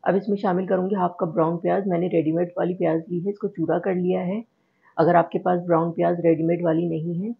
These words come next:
तो two hundred fifty gram प्याज को brown करके उसका चूरा कर लिएगा। ये डालेंगे इसमें। कौरमे को खुशबूदार बनाने के लिए कुछ मसाले शामिल करूँगी इसमें।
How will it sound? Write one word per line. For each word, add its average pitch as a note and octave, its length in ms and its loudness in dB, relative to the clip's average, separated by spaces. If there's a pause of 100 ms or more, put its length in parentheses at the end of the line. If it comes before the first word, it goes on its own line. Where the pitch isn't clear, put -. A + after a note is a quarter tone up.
(120)
तो F3+ 120 2
two F3+ 220 -2
hundred F#3 220 0
fifty E3 260 -2
gram E3+ 240 -2
प्याज E3 240 0
को F#3 140 -2
brown D#3+ 280 0
करके E3 260 -2
उसका G3 200 -6
चूरा D#3 280 -2
कर C#3+ 160 -6
लिएगा। C3 320 -8 (480)
ये F#3 100 2
डालेंगे G3 400 4
इसमें। G#3 240 -4 (3000)
कौरमे F#3+ 320 4
को G#3+ 100 -2
खुशबूदार F3+ 480 4
बनाने F#3 340 -2
के F#3 80 -8
लिए G3 100 -2
कुछ G3 200 -6
मसाले E3+ 340 -2
शामिल F#3+ 280 -4
करूँगी F#3+ 320 -4
इसमें। A3 280 -6